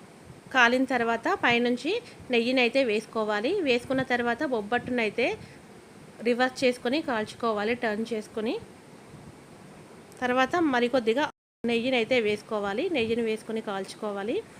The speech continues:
ఇప్పుడు నెయ్యితో బొబ్బట్టునైతే తయారు చేసుకుందాం. నెయ్యిని కవర్కి అయితే అప్లై చేసుకోవాలి. ఇప్పుడు మనం పూర్ణము పిండి ఉండ ఉంది కదా, దాన్నైతే ఇలా కవర్లో, కవర్ పైన పెట్టుకొని పైనుంచి మళ్ళీ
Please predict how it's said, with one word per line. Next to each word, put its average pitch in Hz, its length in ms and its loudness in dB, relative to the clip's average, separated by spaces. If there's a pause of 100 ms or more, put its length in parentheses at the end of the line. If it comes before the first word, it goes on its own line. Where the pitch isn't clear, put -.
(240)
ఇప్పుడు 285 240 0
నెయ్యితో 240 400 2
బొబ్బట్టునైతే 226 680 0
తయారు 196 300 0
చేసుకుందాం. 208 480 -4 (880)
నెయ్యిని 269 360 2 (180)
కవర్కి 240 340 2
అయితే 254 160 2 (100)
అప్లై 226 220 0 (100)
చేసుకోవాలి. 208 580 -2 (1300)
ఇప్పుడు 262 240 2
మనం 285 160 4 (180)
పూర్ణము 262 500 2 (560)
పిండి 262 220 4 (100)
ఉండ 254 140 2 (140)
ఉంది 233 240 0
కదా, 240 220 2 (200)
దాన్నైతే 240 480 2 (220)
ఇలా 240 140 2 (100)
కవర్లో, 226 400 0 (640)
కవర్ 240 300 0
పైన 262 180 4 (100)
పెట్టుకొని 240 360 0 (100)
పైనుంచి 269 400 0
మళ్ళీ 233 180 0